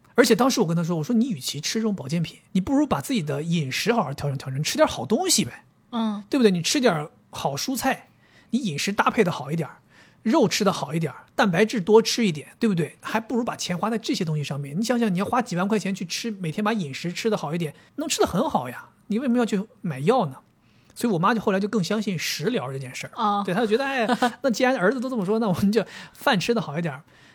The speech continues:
Speaker 1: 结果没想到，就是后来没多久，有一次回家发现，我妈又，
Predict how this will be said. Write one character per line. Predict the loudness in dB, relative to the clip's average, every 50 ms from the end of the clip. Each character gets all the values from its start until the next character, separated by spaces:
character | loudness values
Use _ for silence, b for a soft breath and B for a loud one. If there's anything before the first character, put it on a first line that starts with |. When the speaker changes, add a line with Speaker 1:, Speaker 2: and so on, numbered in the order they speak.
| b b
Speaker 1:
结 | 6 8
果 | 8
没 | 8 8
想 | 6 6 6
到， | 8 8 8
就 | 8 6
是 | 6 4
后 | 4 4 6
来 | 8 8 8
没 | 8 8 6
多 | 6 6 4
久， | 4 4 2 2
有 | 2
一 | 0
次 | 0 0 0
回 | 0 2 2
家 | 4 4 4
发 | 4 4 4
现， | 6 6 4 4 4 0 -2 b b b b b b b
我 | 2 6
妈 | 6 8 8
又， | 8 6 4 2